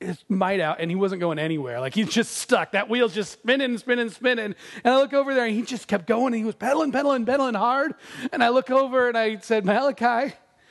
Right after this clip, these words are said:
you okay there? You, you, you doing all right?" And he's like, "Oh, Dad, I'm doing great. This is awesome." <laughs> He was so happy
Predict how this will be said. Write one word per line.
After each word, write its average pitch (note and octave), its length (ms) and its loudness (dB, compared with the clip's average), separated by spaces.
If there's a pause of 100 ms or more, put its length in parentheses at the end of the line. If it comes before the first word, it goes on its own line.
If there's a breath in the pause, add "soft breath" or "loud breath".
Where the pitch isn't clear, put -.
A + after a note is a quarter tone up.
(260 soft breath)
you A3 160 4
okay C4+ 340 2
there? D4+ 460 0
You, B3 120 0
you, A3+ 360 -2
you A#3 160 0
doing C#4 240 2
all C#4+ 100 2
right?" D#4 400 2 (560 soft breath)
And A#3+ 80 4
he's B3 160 2
like, C4 200 2
"Oh, F#4+ 360 4
Dad, E4+ 280 6
I'm D#4 200 2
doing D#4 380 2
great. B3+ 520 4
This E4 200 0
is E4+ 160 -8 (100)
awesome." A#3+ 760 4
<laughs> - 40 -2
He D#4 80 6
was A3 180 -2
so D4 320 6
happy B3 560 -2